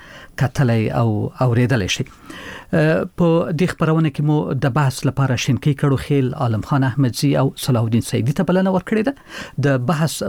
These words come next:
موضوع مو دا ده چې له اړمنو افغانانو سره څرنګه په افغانستان کې سمې مرستې کېدای شي.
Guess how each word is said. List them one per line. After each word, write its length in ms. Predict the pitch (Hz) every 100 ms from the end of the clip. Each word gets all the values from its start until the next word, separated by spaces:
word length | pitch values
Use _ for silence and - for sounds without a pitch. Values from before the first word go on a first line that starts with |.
| 139
موضوع 280 | 131 123 147
مو 100 | 135 143
دا 20 |
ده 100 | 151
چې 120 | 143
له 240 | 156 127 117
اړمنو 260 | 143 131 113
افغانانو 420 | - 120 147 139 147
سره 100 | 135
څرنګه 720 | - 151 117 107 - - -
په 160 | 120 -
افغانستان 400 | 123 113 147 123
کې 100 | 135 -
سمې 220 | 120 123 151 117
مرستې 300 | 123 - - 135
کېدای 220 | 123 -
شي. 80 | -